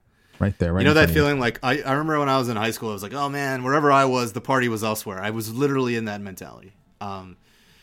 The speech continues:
Speaker 2: and it wasn't until I got to college, a gu-, buddy of mine, John Heslin, I'll give him a little shout out,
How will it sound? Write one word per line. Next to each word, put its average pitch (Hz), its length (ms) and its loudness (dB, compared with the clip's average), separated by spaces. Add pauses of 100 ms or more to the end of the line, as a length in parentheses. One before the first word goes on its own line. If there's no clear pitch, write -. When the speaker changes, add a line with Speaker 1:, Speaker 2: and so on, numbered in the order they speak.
(220)
Speaker 2:
and 113 100 -2
it 117 60 2
wasn't 135 220 2
until 143 80 4
I 127 40 4
got 127 140 0
to 110 60 -8
college, 113 340 0
a 101 60 -8
gu-, 101 160 -8
buddy 104 240 -4
of 104 40 -4
mine, 101 140 -4
John 101 220 -6
Heslin, 101 340 -6
I'll 92 100 -12
give 90 160 -10
him 98 140 -10
a 92 80 -10
little 92 180 -12
shout 95 300 -8
out, 92 220 -8